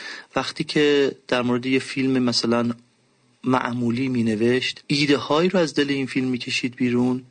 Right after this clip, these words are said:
که می‌تونست اون فیلم رو ارتقا بده. این چیزی هستش که غایت نقد به حساب میاد و ه-، آرزوی همهٔ ما هست. برای همین جنبهٔ تعلیمیش برای ما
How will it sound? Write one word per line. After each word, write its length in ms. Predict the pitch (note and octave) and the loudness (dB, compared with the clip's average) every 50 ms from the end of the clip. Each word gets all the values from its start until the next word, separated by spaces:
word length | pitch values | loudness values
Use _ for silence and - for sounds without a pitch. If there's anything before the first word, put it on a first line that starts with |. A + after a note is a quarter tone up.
| _ _ _ | _ _ _
که 140 | - - C3 | -4 -2 -2
می‌تونست 560 | C#3 C#3+ - - - D#3+ D3 C#3+ C#3 - - - | -2 -2 -4 -6 -2 -2 0 2 0 0 -2 -4
اون 100 | C#3+ C#3 | -6 -8
فیلم 400 | C3 - - - D3 C#3+ C#3+ C#3 | -6 -6 -2 -2 0 0 0 2
رو 120 | C3+ C#3 | 4 4
ارتقا 580 | C3+ A#2 A#2+ A#2 A#2 - - A#2 G#2 A2+ A2+ A#2 | 4 4 4 2 0 0 -2 0 0 2 0 2
بده. 360 | G#2 G#2 G2 - - - - - - - | 2 0 -2 -2 -4 -6 -6 -8 -6 -6
این 100 | B2+ A#2+ | -2 -2
چیزی 320 | - - C#3 B2+ B2 C3 | 0 0 0 2 2 2
هستش 360 | B2+ B2 - - C3+ B2 - | 2 0 0 -2 -2 -2 0
که 260 | - C3 A#2+ B2 A#2+ B2 - - - | 0 2 2 2 0 -2 -4 -4 0
غایت 380 | A#2+ A2+ A2 A#2 A#2+ A#2 - | 0 2 2 2 0 0 -2
نقد 520 | B2 B2 A#2+ A#2+ A#2+ A#2+ A#2 - - - A2+ | 0 0 2 2 0 0 -2 -6 -10 -12 -8
به 80 | A2 | -4
حساب 420 | A2+ A2+ G#2 - - A2+ A2+ A2+ A#2+ | -2 0 0 2 2 0 0 0 0
میاد 280 | A2+ A2 G#2+ G#2 - | 0 0 0 0 0
و 100 | A2 A2 | -2 -2
ه-، 180 | G#2 - A2+ - - | -2 -4 -6 -2 0
آرزوی 380 | C#3 A#2+ A2+ A2+ G#2 A#2 B2 | 0 0 0 0 0 0 0
همهٔ 360 | B2 A#2 A#2+ B2 A2+ A#2 A#2 | 0 0 0 0 2 2 2
ما 260 | A2+ A2 G#2+ G#2 - G2 | 2 2 0 -4 -6 -8
هست. 180 | G#2 - - - - - - - - - - | -8 -8 -8 -10 -12 -12 -12 -12 -12 -6 -2
برای 140 | B2 B2 A#2+ | -2 0 0
همین 280 | C3 C3+ D3 D#3 D#3 D#3 - - - | 0 0 0 -2 -2 -4 -8 -10 -6
جنبهٔ 440 | - - B2+ B2+ B2+ B2 A#2+ B2 B2 | -4 -2 0 0 0 2 2 2 0
تعلیمیش 640 | B2 - - B2+ B2 A#2+ A#2+ A#2+ A#2+ B2 A#2+ A#2+ | 0 -2 -4 -2 0 0 2 2 2 2 0 0
برای 360 | - - B2 A#2+ A#2 A#2 A#2 A#2+ | 0 0 0 2 2 2 4 4
ما 400 | B2 A#2+ B2 B2+ C#3 C#3 D3+ | 4 4 4 2 2 0 -2